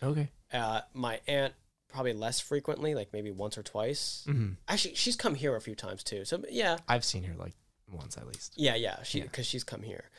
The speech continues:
Speaker 2: But, like, we'll all be in the same room for the first time. I don't think my, my, my one cousin isn't gonna be there, but he's coming for Christmas with his new girlfriend that my grandma's like, "New girlfriend?
Speaker 1: Eh.
Speaker 2: What?"
Speaker 1: Wh-, why is that weird?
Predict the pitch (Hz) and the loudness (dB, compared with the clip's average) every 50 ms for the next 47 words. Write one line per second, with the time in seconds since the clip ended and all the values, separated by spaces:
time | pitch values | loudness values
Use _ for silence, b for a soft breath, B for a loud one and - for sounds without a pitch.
0 | B B B B B _ _ - 170 160 - 165 156 147 - 143 160 143 156 156 | B B B B B _ _ 4 4 4 6 6 4 6 6 6 4 6 8 8
1 | 147 143 135 143 143 135 131 127 127 - - 131 123 120 117 113 113 113 117 120 | 8 8 8 6 6 6 6 4 4 4 4 4 4 2 2 0 0 0 0 -2
2 | 120 123 - - - 117 120 - 127 117 - - 120 120 - - 127 139 147 143 | -2 -4 -6 -4 -4 -4 -2 -2 -2 -2 -2 -2 -4 -2 0 2 2 4 2 2
3 | - 160 143 - 135 123 117 107 - _ - 123 123 120 120 - _ _ _ _ | 2 -2 0 0 0 0 0 -2 -6 _ -2 0 0 0 -2 -6 _ _ _ _
4 | _ - 135 123 120 117 110 120 135 143 139 - 147 143 135 139 135 131 127 139 | _ -4 -2 0 0 0 2 2 2 2 2 0 0 0 2 0 0 0 0 -2
5 | 131 131 123 117 - 117 117 110 104 104 - - - - - 110 - - 117 110 | 0 0 -2 -2 -2 -4 -2 0 0 -2 -2 -4 -10 -8 -8 -8 -6 -4 -4 -4
6 | 110 107 - - - - 107 101 - - 107 117 127 - - b b b b b | -4 -6 -8 -12 -10 -6 -6 -6 -4 -4 -6 -6 -4 -6 -8 b b b b b
7 | b b - 117 107 - 120 107 - - 113 117 110 117 110 107 104 - 117 113 | b b -4 -4 -4 -2 -4 -4 -2 -2 -2 -2 0 2 2 2 0 0 -2 -2
8 | 113 113 110 104 107 - _ _ - 120 113 110 110 110 - 120 113 110 110 107 | 0 0 0 0 -2 -4 _ _ -6 -4 -2 -2 -2 -2 -2 -2 0 0 0 0
9 | 107 110 110 110 113 104 98 - 120 156 160 156 170 202 196 - - 104 98 101 | 0 -2 -2 -2 -4 -6 -4 -2 0 4 8 10 12 12 12 10 6 0 0 -2
10 | 110 107 113 - B B B B 156 180 - - - 123 127 156 202 - - - | -2 -4 -6 -10 B B B B 6 6 6 4 4 8 10 12 12 12 10 6
11 | - _ _ _ _ _ _ _ _ _ _ _ _ - 135 117 113 - 50 - | -6 _ _ _ _ _ _ _ _ _ _ _ _ -8 -4 -2 -2 0 2 4
12 | 120 113 113 107 104 104 104 - 110 110 110 110 123 139 | 4 4 4 4 4 2 0 0 0 0 0 -2 -2 -6